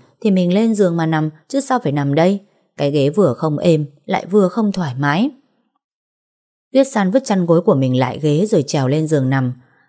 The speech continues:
Phải nói cái giường của anh ta đúng là êm ái thật, cái gối cũng êm nữa, nằm thích thật đấy. Đồ bốn lạng, đồ đàn ông thối, sức dài vai rộng mà bắt con gái người ta nằm cái ghế,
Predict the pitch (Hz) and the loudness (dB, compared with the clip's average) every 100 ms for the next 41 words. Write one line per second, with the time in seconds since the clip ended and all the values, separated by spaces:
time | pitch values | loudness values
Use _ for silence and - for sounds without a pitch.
0 | _ 165 143 147 214 202 185 139 131 165 | _ -4 -2 -2 -2 0 0 0 -2 -4
1 | 160 160 147 143 190 - 165 151 147 156 | -2 -2 -2 -2 -2 -2 -2 -2 -2 -2
2 | 202 185 - _ _ _ - 160 160 151 | -2 -4 -6 _ _ _ -4 2 2 2
3 | 185 - 185 160 156 220 269 - 160 147 | 0 -2 0 2 0 0 -4 -8 -8 -4
4 | 127 220 240 170 - 202 262 254 _ _ | -4 -4 -4 -6 -2 -2 -2 -6 _ _
5 | _ _ _ 160 139 135 143 226 240 - | _ _ _ 0 2 2 2 2 0 -2
6 | - _ _ - 147 139 - 160 160 165 | -12 _ _ -2 0 0 -2 -4 -2 0
7 | 160 247 339 _ _ - - 339 - 170 | 2 0 -2 _ _ -10 -6 -6 -6 -2
8 | 160 160 185 196 190 175 143 226 - 190 | 0 -2 -2 -2 -2 -4 -2 -4 -4 -4
9 | 175 156 196 214 165 156 123 135 143 156 | -2 -2 -2 -2 -2 -2 -2 -2 2 2
10 | 180 | 2